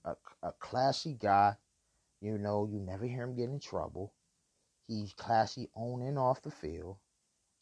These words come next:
You know, he got him a good woman with Sierra, married, good woman. Got a couple of kids together. You know, credit to Russell Wilson. But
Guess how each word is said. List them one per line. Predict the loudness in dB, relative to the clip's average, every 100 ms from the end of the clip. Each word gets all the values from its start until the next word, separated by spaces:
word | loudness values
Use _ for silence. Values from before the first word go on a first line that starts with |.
| -8
You | -4
know, | -2 -2
he |
got | 2 4
him | 2
a | -2
good | 0 0 0
woman | 0 0 -4 -10 _ _
with | -8 -8
Sierra, | -6 2 4 4 0
married, | -4 0 2 2 0 -8 -4
good | 0
woman. | 0 0 -2 -4 -10 _ _ _ _ 4
Got | 6
a | 6
couple | 4 0 -2
of |
kids | -2 0 0
together. | -2 -2 0 -2 -8 _ _ _ _ _ _
You | -8 -4
know, | -2 -2 -6 -4
credit | 0 0 0
to |
Russell | 2 2 2
Wilson. | 2 2 0 -6 4
But | 6 6